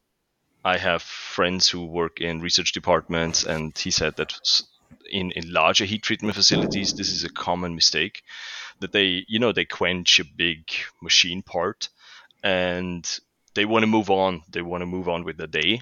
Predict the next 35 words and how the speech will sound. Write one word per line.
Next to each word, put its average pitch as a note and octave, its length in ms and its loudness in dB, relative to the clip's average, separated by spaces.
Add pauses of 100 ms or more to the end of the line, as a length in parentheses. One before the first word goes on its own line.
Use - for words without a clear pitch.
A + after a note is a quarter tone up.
and F2+ 240 -2
these G#2 200 2
parts F2+ 420 2
can E2 160 -4
take - 420 -4 (380)
the E2+ 260 -4
good G#2 140 2
amount E2+ 220 0
of - 100 -10
time E2+ 240 -2
to - 80 -10
cool D#2+ 220 -12
down. C#2+ 240 -4 (440)
So F#2+ 120 -2
they G#2 160 6
will B2+ 140 6
just G#2 300 2
start F#2+ 360 0
the G2+ 80 -6
tempering G2 480 -4
process F#2+ 560 0
while F2 180 0
the E2 100 -4
piece F#2+ 360 0
is F2+ 100 4
still F#2 540 2 (100)
at, E2 180 0 (420)
uh, D#2 280 4 (460)
like, D2+ 320 -4
fifty, G2 380 0
sixty, G2 360 2
seventy F2 360 2
degrees E2 300 -2
Celsius, - 560 4 (580)
and E2+ 360 4